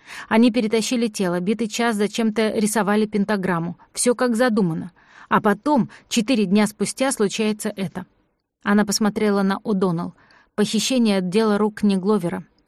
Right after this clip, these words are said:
а его сообщника. Он выходит из-под контроля. Из-под контроля Гловера. Он сорвался?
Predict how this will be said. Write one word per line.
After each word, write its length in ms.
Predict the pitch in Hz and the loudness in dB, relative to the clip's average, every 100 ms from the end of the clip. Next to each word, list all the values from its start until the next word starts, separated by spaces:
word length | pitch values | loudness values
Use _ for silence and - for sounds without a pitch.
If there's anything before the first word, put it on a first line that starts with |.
| _ | _
а 80 | 202 | 0
его 180 | 202 196 | 2 2
сообщника. 800 | 208 190 170 - 196 180 - 170 _ _ - - | 0 0 0 -4 -6 -8 -10 -18 _ _ -20 -6
Он 260 | - 226 208 | 2 4 4
выходит 480 | 190 - 247 220 - | 2 2 2 2 -2
из-под 320 | 214 - 202 | -4 -4 -4
контроля. 560 | 208 196 202 180 190 - - - - | 0 0 0 -2 -4 -14 -20 -16 -2
Из-под 340 | 226 - 214 | -2 0 0
контроля 540 | - 214 208 226 240 196 | 2 2 4 4 4 2
Гловера. 540 | 185 214 170 175 180 _ _ _ _ | 2 2 2 -4 -10 _ _ _ _
Он 200 | - 170 | -6 -4
сорвался? 600 | 147 175 185 269 - 185 | -2 -2 0 -2 -4 -10